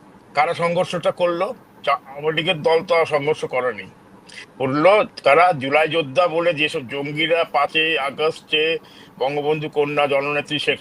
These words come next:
হাসিনাকে উৎখাত করার জন্য এক দফা এক দাবি করে উৎখাত করার চেষ্টা করলো এবং ওয়াকারুজ্জামান বিশ্বাসঘাতকতা করে যে কু করলো। আমি তো বলি তারা কিছু করে নাই, ছাত্ররা করেছে তো আর-, আর্মি।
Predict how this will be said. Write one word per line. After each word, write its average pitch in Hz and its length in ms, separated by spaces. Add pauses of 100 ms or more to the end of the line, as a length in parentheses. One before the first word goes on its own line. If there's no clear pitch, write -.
(100)
হাসিনাকে 151 800
উৎখাত 143 500
করার 151 220
জন্য 139 240
এক 131 360
দফা 143 240
এক 135 260
দাবি 139 240
করে 143 400 (320)
উৎখাত 135 340
করার 147 240 (240)
চেষ্টা 147 260
করলো 151 300
এবং 143 320 (320)
ওয়াকারুজ্জামান 156 800
বিশ্বাসঘাতকতা 151 1040
করে 160 360 (420)
যে 147 400 (760)
কু 208 220
করলো। 139 340 (260)
আমি 143 180
তো 170 160
বলি 165 200
তারা 170 220
কিছু 170 200
করে 170 260
নাই, 165 120
ছাত্ররা 151 400
করেছে 160 380
তো 175 80
আর-, 156 240
আর্মি। 165 420